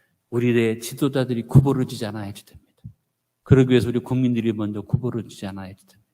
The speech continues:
여러분, 쓸데없는 말로, 쓸데없이 불평불만하지 말고, 하나님이 결정하신 권세에 대해서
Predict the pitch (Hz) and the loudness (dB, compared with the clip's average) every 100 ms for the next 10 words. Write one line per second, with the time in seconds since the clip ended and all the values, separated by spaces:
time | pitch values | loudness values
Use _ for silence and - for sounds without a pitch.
0 | _ 117 113 113 180 170 147 139 127 107 | _ -2 -2 -2 -2 0 0 -2 -4 -6
1 | 110 104 _ _ _ _ _ _ _ _ | -8 -12 _ _ _ _ _ _ _ _
2 | 208 185 190 156 156 131 - - 131 131 | -4 0 0 0 0 -6 -10 -10 -10 -4
3 | 127 110 117 110 101 104 110 101 101 104 | -2 -2 -2 -2 -4 -6 -6 -8 -10 -14
4 | - _ _ _ _ _ _ - 170 156 | -18 _ _ _ _ _ _ 0 4 6
5 | 151 147 147 131 139 135 127 127 135 127 | 6 4 2 0 2 2 0 0 2 2
6 | 120 123 117 110 101 110 | 4 2 2 -2 -2 -10